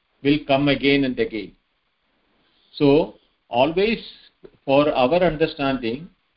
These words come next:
keep this picture always in our mind. Now this long word,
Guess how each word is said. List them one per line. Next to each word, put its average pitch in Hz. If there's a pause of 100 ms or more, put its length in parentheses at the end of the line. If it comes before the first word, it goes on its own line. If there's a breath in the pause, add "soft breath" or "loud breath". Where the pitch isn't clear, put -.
(400)
keep 185
this 247
picture -
always 147
in 135
our 113
mind. 95 (1600)
Now 147 (120)
this 214 (1000)
long 139
word, 147